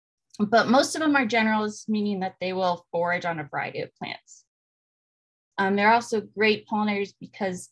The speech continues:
they tend to forage for longer periods of time and more frequently than honeybees. They've also co-evolved with native plants, so they know exactly when these plants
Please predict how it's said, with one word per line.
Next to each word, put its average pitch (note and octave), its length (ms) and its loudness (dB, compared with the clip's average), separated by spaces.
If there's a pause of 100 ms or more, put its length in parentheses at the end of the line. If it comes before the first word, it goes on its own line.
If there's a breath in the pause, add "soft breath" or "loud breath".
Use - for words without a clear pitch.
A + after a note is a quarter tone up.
(100)
they F3 420 0 (180)
tend G3+ 300 4
to F#3 100 -6 (140)
forage G#3+ 680 2 (680)
for F#3+ 120 0
longer F3+ 440 2
periods C4+ 400 -2
of C#4 140 -6
time D4 640 2
and G3 100 0
more F#3 260 0 (140)
frequently B3+ 540 -2
than D4 160 2
honeybees. D4 680 -2 (720)
They've G3+ 140 2
also G3 400 4
co-evolved G3+ 760 4
with F3+ 140 -8
native F3+ 320 -4
plants, B3+ 340 0
so G3+ 80 0
they F#3+ 100 0
know F3+ 140 2
exactly F#3+ 800 -2
when F#3 420 0 (360)
these F#3 160 -10
plants E3+ 340 -4